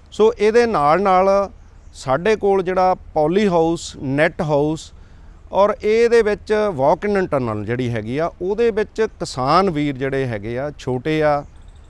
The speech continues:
ਜਾਂ ਜਿਨ੍ਹਾਂ ਕੋਲ ਜ਼ਮੀਨ ਘੱਟ ਆ, ਉਹ ਲਾ ਕੇ ਪਨੀਰੀਆਂ ਪੈਦਾ ਕਰਨ ਦਾ ਜਿਹੜਾ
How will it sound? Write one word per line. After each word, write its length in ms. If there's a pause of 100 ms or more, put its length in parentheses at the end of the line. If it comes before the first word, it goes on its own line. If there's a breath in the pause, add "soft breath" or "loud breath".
(120)
ਜਾਂ 180
ਜਿਨ੍ਹਾਂ 220
ਕੋਲ 120
ਜ਼ਮੀਨ 360 (100)
ਘੱਟ 160
ਆ, 200 (640 soft breath)
ਉਹ 180
ਲਾ 280
ਕੇ 260
ਪਨੀਰੀਆਂ 640
ਪੈਦਾ 380
ਕਰਨ 260
ਦਾ 140
ਜਿਹੜਾ 400